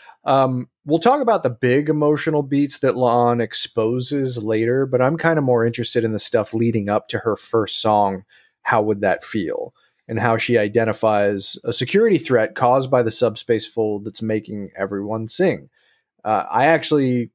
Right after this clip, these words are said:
kinda think that she demonstrates a lot of n-, the narrative value of this episode on the show overall because of the way that the fold makes people express things that they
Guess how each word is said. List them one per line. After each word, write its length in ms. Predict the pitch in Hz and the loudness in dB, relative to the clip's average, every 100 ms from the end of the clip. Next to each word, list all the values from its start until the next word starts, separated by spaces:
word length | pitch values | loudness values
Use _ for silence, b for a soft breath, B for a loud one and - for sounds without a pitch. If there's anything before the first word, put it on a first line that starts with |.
| - | -2
kinda 320 | 127 123 117 _ | 0 2 0 _
think 280 | - 113 123 | -4 -2 -2
that 160 | 117 - | -4 -4
she 140 | 120 | -6
demonstrates 600 | 113 110 117 - 113 110 | -2 -2 -2 0 0 0
a 40 | 110 | 0
lot 200 | 107 107 | 2 2
of 140 | 101 | 0
n-, 140 | 104 98 - | -4 -12 -14
the 400 | 110 104 104 107 | -10 -8 -2 -2
narrative 540 | 107 101 113 151 165 | 0 2 4 4 2
value 520 | 156 147 147 170 165 165 | 2 2 4 4 4 4
of 120 | 160 | 2
this 200 | 160 165 | 0 2
episode 500 | 160 160 - 165 165 | 0 -2 2 2 4
on 140 | 143 | 0
the 60 | 131 | -2
show 260 | - 135 | -2 -2
overall 500 | 135 131 120 117 135 139 | 0 0 2 4 4 2
because 320 | 131 131 123 | -2 -2 -4
of 100 | 120 | -4
the 80 | 113 | 0
way 440 | 113 117 117 117 B B B - | 4 4 2 0 B B B -6
that 140 | 120 | -4
the 80 | - | -4
fold 440 | - 120 117 107 110 | 0 2 4 0 0
makes 280 | 113 110 | -2 -2
people 400 | - 120 - 104 | -6 -8 -6 -6
express 580 | 101 - - 117 110 - | -6 -8 -4 0 0 -2
things 360 | - 117 120 113 | -4 -2 -2 -2
that 180 | 110 - | -4 -2
they 360 | 101 95 101 | -2 -2 -8